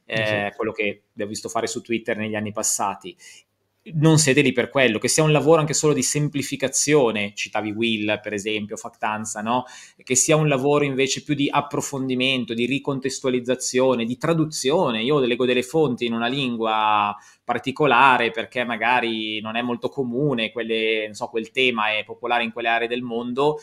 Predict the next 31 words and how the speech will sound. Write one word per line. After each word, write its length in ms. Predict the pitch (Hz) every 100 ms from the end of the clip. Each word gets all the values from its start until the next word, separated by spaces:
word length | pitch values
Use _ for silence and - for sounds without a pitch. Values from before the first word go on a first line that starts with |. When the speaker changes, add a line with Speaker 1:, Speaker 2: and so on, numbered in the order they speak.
| - _
Speaker 1:
e 100 | 123
io 60 |
lo 80 | 123
riporto 420 | 113 127 123 -
anche 180 | 117 110
solo 260 | - 135 127
con 140 | 117
un 80 | 113
abstract, 580 | 113 113 - 117 - 113
eh, 280 | 107 107
in 80 | 107
italiano. 720 | 113 107 110 131 107 101 98 _ _
Sembra 320 | - 113 101
banale, 500 | 135 120 107 117 123
è 60 | 107
vero 160 | 110
che 80 | 107
c'è 100 | 113
Google 240 | 107 107
Translate, 640 | - 131 123 107 107 117 95
però 320 | 107 110 120 - _ _
è 100 | 113
un 140 | 120
lavoro 360 | 113 104 123 117
utile, 380 | 190 - 107 104
no? 160 | 117
Per 140 | 147 110
chi 120 | -
legge, 220 | 107 98
aggiunge 320 | 101 101 104
valore. 480 | 95 98 123 98 95